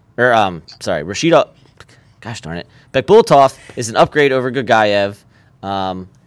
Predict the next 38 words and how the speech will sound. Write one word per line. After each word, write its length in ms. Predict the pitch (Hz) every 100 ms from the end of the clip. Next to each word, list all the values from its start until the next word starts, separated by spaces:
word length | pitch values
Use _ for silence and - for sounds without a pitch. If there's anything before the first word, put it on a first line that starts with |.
| _ _ _ -
Gazi 360 | 131 170 170 147
Magomedov 600 | 139 120 120 117 110 - 104
is 300 | 98 82 - _
definitely 720 | 175 214 160 131 113 110 104 -
an 80 |
upgrade 300 | 107 - 110
over 120 | 92 87
Kadi 440 | - 151 165 113
Magomedov, 540 | 98 90 90 87 90
who 80 | -
was 120 | 92
their 80 | 87
seventy 360 | - 120 104 87
last 280 | 98 101 -
year. 120 | 85
Gazi 420 | 80 135 185 143 92
is, 160 | - - _ _ _ _ _ -
he, 260 | 143 123 - _ _ 90
lefty 420 | 98 170 151 123
overhook. 360 | 120 95 85
I 60 | 110
don't 80 | 123
know 60 | 110
how 100 | 90
you 100 | 76
score. 320 | - 95 85
He 180 | 113 101
got 220 | 123 123
taken 200 | 127 113
down 200 | 95 73
once, 300 | 87 78 -
and 80 | 87
he 100 | 104
had 120 | 95
a 100 | 82
really 240 | 90 85
tough 260 | - 73 73
road. 260 | 69 67